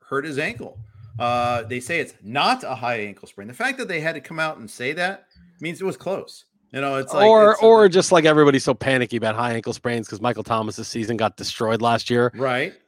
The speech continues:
Speaker 2: that they're
Speaker 1: True.
Speaker 2: like, "Oh, don't panic." Um, we had a note today that said, or I saw a note today from some of the K C beat writers that said,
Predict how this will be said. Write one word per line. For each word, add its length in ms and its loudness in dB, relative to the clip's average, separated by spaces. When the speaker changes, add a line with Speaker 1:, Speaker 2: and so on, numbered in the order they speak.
Speaker 2:
that 140 4
they're 120 6
Speaker 1:
True. 80 6
Speaker 2:
like, 400 2
"Oh, 240 4
don't 240 4
panic." 460 2
Um, 340 2
we 140 6
had 100 6
a 40 2
note 260 4
today 520 4
that 200 -6
said, 300 2
or 40 2
I 80 0
saw 180 2
a 40 4
note 180 0
today 280 2
from 220 -10
some 160 -6
of 60 -4
the 80 -6
K 180 -4
C 160 -8
beat 220 -6
writers 320 -2
that 160 -12
said, 360 0